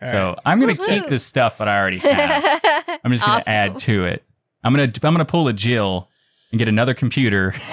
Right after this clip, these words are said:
Speaker 2: <laughs>
Speaker 1: There you
Speaker 2: and
Speaker 1: go.
Speaker 3: Yeah.
Speaker 2: put it on there.
Speaker 1: Right. That's the way to
Speaker 2: But
Speaker 1: do it.
Speaker 2: But I wanna give it, like, we talk about the favorite features and stuff. And there's two features that are, we talked about the hud, but we have not described exactly what it is.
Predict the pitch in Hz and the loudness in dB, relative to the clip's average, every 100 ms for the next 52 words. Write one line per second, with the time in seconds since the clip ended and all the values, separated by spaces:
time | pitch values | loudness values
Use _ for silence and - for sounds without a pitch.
0 | - - - - - 160 180 123 143 147 | -10 -10 -18 -4 -2 2 2 4 4 4
1 | 143 123 - 113 - - - 131 123 113 | 2 -2 -2 -4 -6 -14 -14 -6 -4 -6
2 | _ _ _ _ - 135 - 131 120 117 | _ _ _ _ -10 -8 -6 -4 -2 -2
3 | 110 110 - _ _ _ _ _ - 131 | -2 -8 -12 _ _ _ _ _ -4 0
4 | 131 131 160 170 147 135 123 110 _ _ | 2 2 2 2 0 0 0 -2 _ _
5 | _ _ - 135 147 131 113 135 123 110 | _ _ -4 0 2 0 0 0 0 0
6 | 120 107 95 95 90 - 92 90 - _ | -2 0 -2 0 -2 0 0 -2 -8 _
7 | _ _ _ - 110 107 107 98 - - | _ _ _ -2 0 2 0 -2 -6 -4
8 | 120 120 - - 170 165 156 139 135 120 | -2 -2 -2 0 2 2 0 0 0 0
9 | 120 - 104 101 98 95 - 156 165 180 | -2 0 2 2 0 -2 -2 -4 2 0
10 | 175 139 120 110 98 - 104 87 82 - | 0 0 0 0 -2 -2 -2 -2 -6 -14
11 | _ _ _ _ _ _ 135 151 156 170 | _ _ _ _ _ _ 0 2 2 0
12 | 185 139 - - 123 113 107 101 101 101 | 0 -4 -8 -4 0 0 0 -2 0 -2
13 | - 98 95 87 73 - | -2 -4 -4 -4 -10 -10